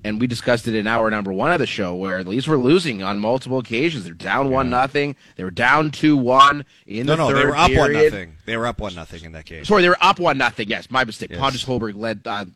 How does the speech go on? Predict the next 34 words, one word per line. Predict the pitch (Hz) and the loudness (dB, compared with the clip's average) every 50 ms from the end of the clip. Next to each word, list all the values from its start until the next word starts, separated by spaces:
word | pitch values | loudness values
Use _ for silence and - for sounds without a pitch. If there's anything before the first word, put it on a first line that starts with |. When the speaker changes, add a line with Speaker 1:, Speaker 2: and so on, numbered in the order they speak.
| _ | _
Speaker 1:
scored | - - - 120 117 110 98 | -20 -12 -6 -6 -6 -6 -6
to, | - - 110 104 101 98 | -6 -6 -6 -6 -4 -4
uh, | 98 | -6
Speaker 2:
With | - - | -4 -2
the | 127 | -4
Speaker 1:
kick | 117 117 | -2 0
off | 117 - | 0 2
score | - 156 | 4 4
for | 156 151 143 | 4 4 2
Speaker 2:
Pavel | 143 143 139 135 | 2 2 0 0
Speaker 1:
the | 123 135 | 0 -2
Leafs. | 139 | -2
Speaker 2:
Datsyuk | 135 135 139 127 - - 127 123 117 113 - - - - - - - _ - - | 0 0 -2 -2 -2 -4 -4 -4 -4 -6 -8 -12 -20 -20 -20 -20 -20 _ -16 -8
Speaker 1:
Yes. | 104 101 | 0 2
Speaker 2:
backhand | 151 139 139 143 139 - - 151 143 135 123 110 - | 4 4 4 2 0 -2 -4 -2 0 -2 -2 -4 -8
clapper, | - - 120 131 131 131 127 - 117 107 98 90 87 82 - - _ _ _ _ - | -10 -4 0 0 2 2 0 0 -4 -4 -4 -8 -10 -12 -14 -18 _ _ _ _ 0
Speaker 1:
That's | - 147 | 2 2
Speaker 2:
top | 139 127 120 | 2 0 0
Speaker 1:
right. | 117 110 101 95 | -2 -2 0 0
Speaker 2:
chisels. | 143 139 135 123 104 104 90 82 80 80 78 - - _ _ _ _ _ _ - 117 | 0 0 -2 -2 -4 -8 -8 -10 -12 -14 -16 -18 -20 _ _ _ _ _ _ -8 -4
Speaker 1:
Um, | 117 117 120 120 117 | -2 0 0 0 0
but, | 131 139 143 | 0 2 2
yeah, | 160 160 | 2 2
the | 147 | 2
Leafs | 143 170 196 - - 156 | 2 0 0 0 0 2
were | 160 151 139 | 2 2 4
down | 131 139 135 135 127 123 117 113 107 - | 4 4 4 4 4 2 0 -4 -6 -10
two | - - 120 110 | -6 -4 -4 -4
one | 104 123 170 226 240 151 90 78 | -2 0 2 2 2 0 -2 -4
in | 73 101 107 | -10 -8 -8
the | 107 104 | -8 -6
third | - 117 117 117 110 | -4 -2 -2 -2 -2
period, | - 123 123 147 170 165 131 107 | -4 -4 -2 0 2 2 0 0
and | 104 98 95 | -2 -4 -6